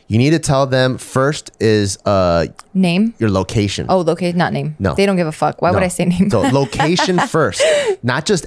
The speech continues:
Speaker 1: address, but am I upstairs, downstairs? Am I oriented to the south,
Speaker 2: So
Speaker 1: to the
Speaker 2: in
Speaker 1: north,
Speaker 2: addition
Speaker 1: to the
Speaker 2: to the
Speaker 1: west?
Speaker 2: address,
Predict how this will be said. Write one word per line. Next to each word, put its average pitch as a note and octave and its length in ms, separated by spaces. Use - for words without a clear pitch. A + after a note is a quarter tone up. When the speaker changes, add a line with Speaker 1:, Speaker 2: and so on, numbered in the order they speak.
Speaker 1:
address, A2+ 480
but - 220
am G2+ 140
I G2 120
upstairs, C3+ 460
downstairs? G#2+ 600
Am F#2+ 60
I F2+ 60
oriented A2 400
to - 80
the F2+ 80
south, C#3+ 360
Speaker 2:
So A#3 100
Speaker 1:
to - 20
the A#3 120
Speaker 2:
in A3+ 60
Speaker 1:
north, - 60
Speaker 2:
addition B3 220
Speaker 1:
to G3 40
the F#3 60
Speaker 2:
to F#3 60
the A#3 60
Speaker 1:
west? G3+ 180
Speaker 2:
address, F3+ 500